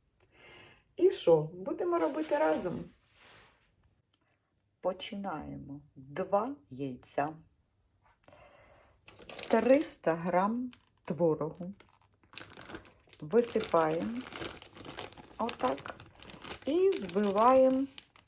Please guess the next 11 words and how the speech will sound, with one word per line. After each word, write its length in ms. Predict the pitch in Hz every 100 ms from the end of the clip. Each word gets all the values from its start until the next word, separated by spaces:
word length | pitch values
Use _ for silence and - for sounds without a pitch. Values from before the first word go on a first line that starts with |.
| -
трохи 520 | - 202 226 - 240 - -
це 140 | 196
все 420 | 208 - - 175 202 -
блендером. 680 | 143 147 151 143 147 147 151 - - - - - - - - - - _ _ _ _ _ -
Ось 160 | 220 285
така 340 | - - 190
маса 420 | 165 156 160 175 175 _ _ _ _ _ _ -
вийшла. 520 | 170 180 - 196 196 226 _ - _ - _ _ -
Тепер 480 | 294 - 226 208 208
сюди 500 | - 240 202 196 196 - _ _ _ _ _ _ _ _ _ _ _ _ _ _ _ _ _ _ -
двісті 600 | 160 240 269 - -